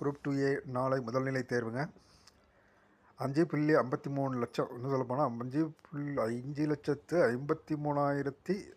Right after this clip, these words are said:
அறுநூத்தி முப்பத்தி நாலு பேர் எழுதுறாங்க. மொத்த பணியிடங்கள் எவ்வளோங்க? அறுநூத்தி நாற்பத்தஞ்சு பணியிடங்களுக்கு இவ்வளோ பேர் எழுதுறாங்க. இதுல என்னன்னா,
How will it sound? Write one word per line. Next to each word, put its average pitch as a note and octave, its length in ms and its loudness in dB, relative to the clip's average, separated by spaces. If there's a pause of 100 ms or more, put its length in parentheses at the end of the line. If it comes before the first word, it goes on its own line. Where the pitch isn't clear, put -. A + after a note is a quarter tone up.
(1200)
அறுநூத்தி D3+ 300 0
முப்பத்தி D3 340 0
நாலு B2 160 0
பேர் A#2+ 160 0
எழுதுறாங்க. A#2+ 440 0 (840)
மொத்த A2+ 260 -2
பணியிடங்கள் C3 480 0
எவ்வளோங்க? C3 360 0
அறுநூத்தி A#2 300 -4
நாற்பத்தஞ்சு A2+ 480 -2 (120)
பணியிடங்களுக்கு A#2 460 -4
இவ்வளோ A2+ 260 -6
பேர் A2 200 -4
எழுதுறாங்க. G#2 440 -4 (3500)
இதுல B2 220 -4
என்னன்னா, A#2 600 -2